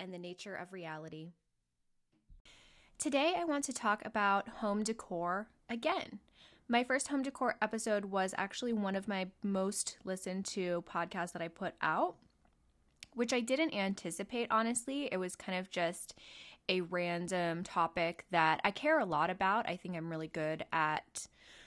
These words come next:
home decor and making my home a really aesthetically pleasing and functional place. But I didn't know that that was a topic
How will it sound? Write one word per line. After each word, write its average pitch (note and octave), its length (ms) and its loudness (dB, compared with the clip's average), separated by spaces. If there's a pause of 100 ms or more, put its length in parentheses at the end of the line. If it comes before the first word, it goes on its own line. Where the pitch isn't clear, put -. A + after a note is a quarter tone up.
(160)
home A#3 240 6
decor F#3+ 840 4
and E3 640 0 (1000)
making F#3+ 540 0
my E3+ 140 0
home E3+ 420 -2
a E3 100 -2
really D#3+ 500 -6
aesthetically E3 520 -6
pleasing D#3+ 720 -4
and D#3+ 160 -4
functional D#3 600 -4
place. F#3+ 580 -2 (480)
But F#3+ 240 8
I F#3 140 2
didn't G#3+ 340 2
know E3 460 2
that F3 140 -4
that F3 120 2
was E3+ 100 0
a E3+ 60 -4
topic E3+ 480 -4